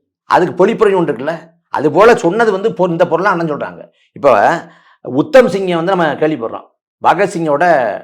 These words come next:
இருந்த நண்பர் உத்தம் சிங். உத்தம் சிங் வந்து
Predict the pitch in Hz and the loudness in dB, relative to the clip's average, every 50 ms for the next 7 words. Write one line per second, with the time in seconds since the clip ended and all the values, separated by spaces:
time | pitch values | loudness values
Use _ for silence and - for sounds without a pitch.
0 | - _ _ _ _ _ _ _ - - 156 156 151 208 185 156 143 131 120 113 | -16 _ _ _ _ _ _ _ -4 -4 -2 0 2 4 4 4 4 2 0 -2
1 | 110 120 139 165 165 180 165 139 131 123 175 151 127 - - 90 92 - _ _ | -2 -2 -2 0 2 2 2 0 -2 -4 -4 -6 -6 -8 -16 -20 -20 -20 _ _
2 | _ _ _ _ _ - - 175 180 180 277 262 247 175 220 180 190 180 175 180 | _ _ _ _ _ -6 -6 -4 0 2 2 4 2 2 -4 -2 -2 -2 0 0
3 | 226 | 2